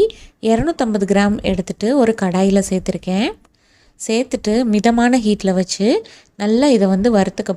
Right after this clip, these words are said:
போறோம். ஒரு நாலுலேருந்து அஞ்சு நிமிஷம் நல்லா ஹீட்ல வச்சு வறுத்துக்கோங்க. கொஞ்சம் மெதுவா தான் வறுக்கிற மாதிரி இருக்கும், ஏன்னா நான் நிறைய குவாண்டிட்டி சேர்த்துருக்கேன். இப்போ பாருங்க, ஒரு நாலு நிமிஷத்துல நல்லா இந்த அளவுக்கு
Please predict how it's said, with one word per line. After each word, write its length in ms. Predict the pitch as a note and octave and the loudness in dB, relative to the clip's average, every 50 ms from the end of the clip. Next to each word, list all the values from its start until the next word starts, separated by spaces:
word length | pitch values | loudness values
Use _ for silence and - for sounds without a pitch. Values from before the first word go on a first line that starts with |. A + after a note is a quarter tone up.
| - | -4
போறோம். 340 | F#3 F3+ F3 F3 F3+ G#3 C#4 F#4+ - - - - _ - - - _ - - _ _ _ _ - A#3+ | -4 -4 -2 -2 -2 -2 -4 -6 -8 -16 -20 -20 _ -20 -20 -20 _ -20 -20 _ _ _ _ -2 -2
ஒரு 140 | C4+ C#4+ C#4+ C4 B3+ | 0 0 2 2 4
நாலுலேருந்து 720 | B3 B3 D4 E4+ E4+ D4+ B3 A3+ G#3 G3 G3 G#3 A3+ - - - A3 | 4 4 6 6 6 6 4 4 2 2 2 2 2 2 0 -2 -4
அஞ்சு 240 | A3+ B3 B3+ C4+ B3+ G#3+ | -4 -2 0 0 0 0
நிமிஷம் 360 | F#3+ F3 - - F#3+ F#3 A3+ D#4+ F#4+ - - _ _ _ _ G#3 | 0 -2 -2 -2 0 0 0 0 -2 -6 -16 _ _ _ _ -6
நல்லா 380 | G#3+ A3 A3+ A#3 B3+ C4+ D4+ D#4 D4 - | -2 0 0 0 2 2 2 2 2 0
ஹீட்ல 340 | A3 G#3+ G#3+ - G#3+ F#3+ F#3 | -4 -4 -2 -2 -4 -2 -2
வச்சு 180 | F3+ - - A#3+ | -4 -4 -2 -2
வறுத்துக்கோங்க. 520 | A3+ G3+ F#3+ - F#3+ - F#3+ F3 E3+ F3 F3+ F#3 A3 D#4+ G#4 - _ _ _ _ _ _ _ _ _ _ _ _ _ _ _ _ - B3+ | 0 0 -2 -4 -8 -8 -8 -8 -6 -4 -2 -2 -2 -2 -4 -6 _ _ _ _ _ _ _ _ _ _ _ _ _ _ _ _ -8 -8
கொஞ்சம் 260 | B3+ A#3+ C4 A3+ A#3+ | -2 -2 0 2 2
மெதுவா 280 | A#3+ A#3 C4 C#4 C#4 A#3+ G#3+ B3+ | 2 4 4 4 4 6 6 4
தான் 100 | C#4 C4+ A3 | 4 4 2
வறுக்கிற 280 | G3+ F#3+ - G3 G3 F#3+ F#3+ | 2 2 0 0 0 0 0
மாதிரி 260 | F#3+ F3+ G3 G3+ G3 F3+ | 0 0 0 0 0 0
இருக்கும், 260 | F3+ - - G#3+ A3+ G#3+ | -2 -4 -4 -4 -2 -2
ஏன்னா 140 | F#3 G3+ G#3+ A3 G#3 | -2 -2 -2 -2 0
நான் 140 | F#3 F3+ F3+ | 0 0 0
நிறைய 280 | F#3 G3 G#3 A3 A3 A3 - | 2 2 2 2 2 0 -2
குவாண்டிட்டி 360 | F#3+ F3+ - F3+ - G3+ F#3 - F#3 | -4 -4 -6 -8 -8 -8 -10 -6 -8
சேர்த்துருக்கேன். 520 | F3+ - - F3+ - - - F3+ G3 B3+ - _ _ _ _ _ _ _ - _ - - _ _ _ _ _ _ _ _ | -8 -8 -8 -10 -10 -8 -6 -4 -4 -4 -6 _ _ _ _ _ _ _ -20 _ -20 -20 _ _ _ _ _ _ _ _
இப்போ 200 | - A3 - D4+ D4+ D4 C#4 | -14 -4 -2 -2 0 0 0
பாருங்க, 260 | C4+ C4 B3+ B3+ C4+ C#4+ D4+ | 0 0 -2 -2 -2 0 0
ஒரு 80 | B3 G#3 G#3 G#3 | 2 4 4 4
நாலு 160 | G#3 G#3 G#3 G#3 G#3 | 4 4 2 2 0
நிமிஷத்துல 400 | G3+ - B3 A#3 - G3+ G3 G3 A#3+ F4+ G#4 _ - - - _ _ _ - | 0 0 -2 -2 0 2 2 2 2 0 -2 _ -16 -20 -20 _ _ _ -2
நல்லா 180 | G#3+ C4 C#4+ E4 D#4 B3 | 0 2 2 4 2 2
இந்த 120 | A3 G#3 G#3+ G3+ | 2 4 4 4
அளவுக்கு 280 | G3 F#3+ F3+ F#3 - | 4 4 2 0 -2